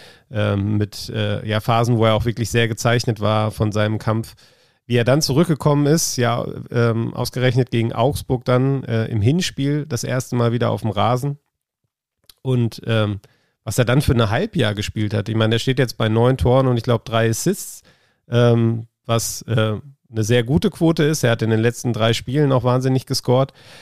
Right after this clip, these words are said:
Aber wenn man überlegt, wie sich das gesamte Offensivspiel des B V B eigentlich verändert hat, seitdem er dabei ist. Also,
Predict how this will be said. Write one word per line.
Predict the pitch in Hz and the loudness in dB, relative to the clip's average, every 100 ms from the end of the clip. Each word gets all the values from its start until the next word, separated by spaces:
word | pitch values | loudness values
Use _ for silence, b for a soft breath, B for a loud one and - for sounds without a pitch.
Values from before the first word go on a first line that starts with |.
| B - | B -2
Aber | 120 117 | 0 2
wenn | 131 | 4
man | 143 | 4
überlegt, | 123 120 139 - | 4 2 2 0
wie | 123 | -2
sich | 117 | -2
das | 120 - | -4 -4
gesamte | 104 117 190 185 | -2 0 0 -2
Offensivspiel | 127 117 110 185 - 120 | 0 0 0 -4 -4 -4
des | 110 - | -4 -2
B | 113 | -2
V | 113 | 0
B | 101 117 | 0 0
eigentlich | 107 107 101 - | 0 -2 -2 -4
verändert | 120 139 127 | 0 0 0
hat, | 113 | 0
seitdem | - 101 123 110 | -2 -2 -2 -2
er | |
dabei | 104 95 120 151 | -2 -2 -2 -2
ist. | - | -6
Also, | - 104 101 | -8 -6 -6